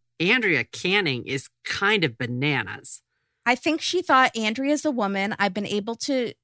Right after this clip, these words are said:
Speaker 2: hoodwink all of these other women. I'm totally gonna be able to hoodwink Andrea Canning."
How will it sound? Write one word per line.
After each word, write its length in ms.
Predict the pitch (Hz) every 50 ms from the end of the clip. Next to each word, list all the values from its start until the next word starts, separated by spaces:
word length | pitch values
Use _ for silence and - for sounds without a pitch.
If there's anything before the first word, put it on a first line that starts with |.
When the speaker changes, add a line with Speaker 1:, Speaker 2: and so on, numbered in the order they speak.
| _ _ _
Speaker 2:
hoodwink 460 | - - 247 226 208 208 226 214 202 -
all 200 | 170 196 202 208
of 100 | 202 190
these 200 | 226 220 208 214
other 240 | 214 214 220 208
women. 460 | 190 180 170 175 175 175 185 233 269 - _ _ _ _ -
I'm 160 | 202 202 208
totally 480 | 208 - - 247 240 240 240 240 214 190
gonna 140 | 208 185 180
be 120 | 196 180
able 240 | 180 175 165 175 180
to 280 | - - 202 190 175 - -
hoodwink 440 | - 190 185 - - 180 170 160 -
Andrea 520 | 165 175 185 190 - - 135 143 165 180
Canning." 560 | - - 185 180 180 170 - - - - 254